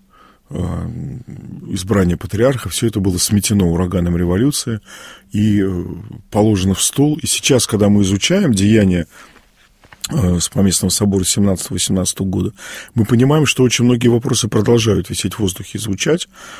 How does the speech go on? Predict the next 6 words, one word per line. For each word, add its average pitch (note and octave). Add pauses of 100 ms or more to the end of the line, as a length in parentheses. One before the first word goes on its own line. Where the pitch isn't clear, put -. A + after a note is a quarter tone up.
(180)
И -
для G#2
нас, C#3+
э, B2
м-, G2
мнение, A2